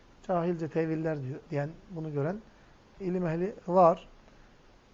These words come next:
Önemli olan bizim bu meselede cehalet özür mü değil mi? Değil. Bunun şi-, büyük şirk olduğunu bilmemiz. Bunu yapanın müşrik olacağını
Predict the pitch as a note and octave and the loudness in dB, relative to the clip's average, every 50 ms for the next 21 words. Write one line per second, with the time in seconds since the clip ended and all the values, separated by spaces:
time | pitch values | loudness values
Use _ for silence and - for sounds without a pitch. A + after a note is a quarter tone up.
0 | - - - - - - - G3 G3+ A3 A#3 A#3+ C4 B3+ B3 A#3+ A#3+ A#3 G#3+ G3+ | -20 -20 -20 -20 -20 -10 -4 -2 0 0 2 2 4 4 4 4 2 0 -2 -2
1 | B3 C4 B3+ A3+ G#3+ A#3+ A#3+ A#3+ G3 G#3+ A3 A3+ G#3 A#3+ A3+ G3 G#3+ G#3+ A3 A3 | -2 -2 -2 -2 -2 -2 -2 -2 0 0 0 0 0 -2 0 2 4 4 4 2
2 | A3 A#3 A3+ G3 A3 A#3 A3+ A3 G3+ A3 A#3 A3+ A3+ A3+ G#3 A3 B3 C4+ C4+ C4 | 2 -2 -4 -4 -4 -4 -4 -4 -4 -4 -4 -4 -4 -4 -4 -4 -4 -4 -4 -4
3 | G#3+ G3 A3 A#3+ B3 G3+ - A#3+ G#3 G3 A3 G#3+ - - A3+ G#3+ - G#3+ G3+ G3+ | -4 -4 -2 -2 -2 -4 -4 -4 -2 0 0 0 -2 -4 -4 0 2 2 4 4
4 | G#3 G#3 G3+ G3+ G3+ G3 G3 E3+ C3+ - - - - - G#3+ A3+ G#3+ G#3 G#3 A3 | 4 2 2 2 2 2 2 2 0 -4 -10 -10 -4 -2 0 2 2 2 2 2
5 | B3 A#3 A3 G3 - - G#3+ A3 A3 G#3+ G#3 G#3 G3+ G3+ G#3 A3+ B3 | 2 0 -2 -2 -2 -2 0 2 2 4 4 4 4 4 2 0 -2